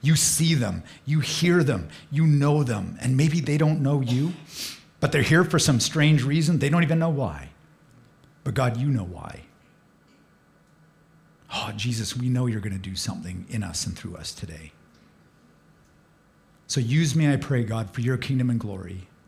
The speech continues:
Use the broken me that I am. Lord, would you move our hearts and minds for your kingdom and glory? Amen. Awesome. Oh, it's so good.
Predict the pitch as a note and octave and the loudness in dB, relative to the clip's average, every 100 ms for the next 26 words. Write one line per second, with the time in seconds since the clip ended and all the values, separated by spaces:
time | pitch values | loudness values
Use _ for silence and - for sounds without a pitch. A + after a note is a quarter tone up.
0 | _ _ _ _ _ _ _ _ - A#2 | _ _ _ _ _ _ _ _ -8 -4
1 | B2 A2 - - A#2 B2 D#3+ E3 E3 D#3 | -4 -4 -8 -4 -2 2 2 4 4 6
2 | D3+ D3 B2 A2+ G#2 F2 E2+ - - _ | 4 2 0 0 -2 -8 -12 -20 -20 _
3 | _ _ _ _ _ _ _ _ _ _ | _ _ _ _ _ _ _ _ _ _
4 | _ - A#2 B2 A2 A2+ B2 C3 B2+ A#2+ | _ -14 -6 -4 -4 -2 0 0 -2 -2
5 | A#2 A#2 A#2 - G#2 G2 G2+ G2 A2 G2 | -4 -4 -6 -4 -6 -6 -8 -10 -10 -10
6 | G#2 A2 G2 F2+ F#2+ F#2 D#2 D#2 D2+ - | -10 -8 -8 -10 -12 -14 -14 -16 -20 -20
7 | _ _ _ _ - A#2+ A2+ C3 A#2+ C#2 | _ _ _ _ -2 2 4 4 2 0
8 | - - - - - - B2+ E3+ - F#3 | -10 -20 -20 -20 -18 -2 4 6 8 6
9 | G#2+ D2 - - - D#3 E3 F3 F3+ - | 6 0 -10 -20 0 2 6 6 6 6
10 | F3 D#3 D3 C#3+ D3+ D3+ | 6 6 6 6 6 2